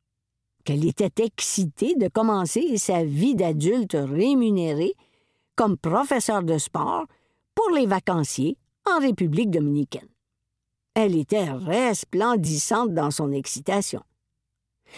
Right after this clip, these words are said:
On lui a demandé si son équipe de travail était le fun. Elle nous a répondu que oui, même si son chef d'équipe était bizarre avec elle.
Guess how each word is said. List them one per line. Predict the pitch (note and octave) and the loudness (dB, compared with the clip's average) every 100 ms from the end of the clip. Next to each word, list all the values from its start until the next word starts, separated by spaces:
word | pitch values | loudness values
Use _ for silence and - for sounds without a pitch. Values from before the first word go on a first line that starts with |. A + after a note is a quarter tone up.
| - | -4
On | A3+ | 0
lui | B3+ A4+ A#4 | 2 2 2
a | |
demandé | B3 G3+ F#4+ A#4+ _ _ _ _ - | 0 2 0 -2 _ _ _ _ -4
si | - G#3+ | -2 0
son | F#3 E3 | 2 0
équipe | C#3+ C4+ | 0 0
de | F3 D#3+ | 0 -2
travail | D3 C#3+ F#3+ A#3 | -2 -2 0 0
était | D#3+ F#3+ | 0 0
le | G#3+ | -2
fun. | - A2+ G#3+ A3 _ _ _ _ _ _ | -4 -8 -8 -14 _ _ _ _ _ _
Elle | - C#3+ | -6 -4
nous | A#2+ F3 | 0 0
a | |
répondu | F#3+ C3+ C#3+ B2+ C#3 G#3+ | 0 -2 -6 -4 -2 -2
que | - | 0
oui, | D3+ E3 B3 A#3 - _ _ _ _ _ - | -4 0 0 0 -4 _ _ _ _ _ -2
même | A3+ A4 G4+ | 0 2 0
si | - | -2
son | - F3 C#3+ | -2 -2 -2
chef | - B3 G3 | -2 0 2
d'équipe | D#3+ - C#4+ F3+ | 0 -2 -2 -2
était | - E3+ C#3 C#3+ | 0 0 0 -2
bizarre | C#3+ C3+ A3+ F#3+ D#3 D#4 A3 | -2 0 2 2 0 -2 -4
avec | C3+ C#3 - | -6 -8 -4
elle. | E3+ D#3+ E3+ | -4 -4 -8